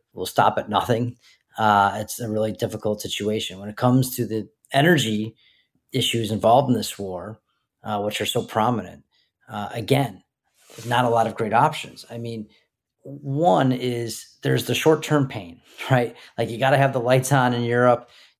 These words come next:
There are people paying an incredible amount for gasoline prices, uh, in the United States. People are feeling real short-term, you know, pain on this. What are the tools available?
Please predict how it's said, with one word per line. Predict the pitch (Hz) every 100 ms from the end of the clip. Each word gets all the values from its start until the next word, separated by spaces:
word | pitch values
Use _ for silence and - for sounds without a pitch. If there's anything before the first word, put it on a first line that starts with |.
| _ -
There | 117 117 104
are | 117
people | 117 127 127
paying | - 123 113
an | 110
incredible | 104 - 127 123 120
amount | 113 110 113 107 -
for | 107
gasoline | 117 110 104 113 110 107
prices, | 113 107 - 107 104 - _ _ _ -
uh, | 107 101 104
in | 110
the | 104
United | 107 110 101
States. | - 113 110 107 - _ _ _ -
People | 139 131 135 131
are | - 117
feeling | - 117 110 110 110 110
real | 104 117 117 117
short-term, | - - 104 - 110 104 - _
you | 123
know, | 117
pain | - 147
on | 139 -
this. | - - _ _ _ -
What | 110 180
are | 185
the | 151
tools | - 170 160 127
available? | 117 190 170 - - _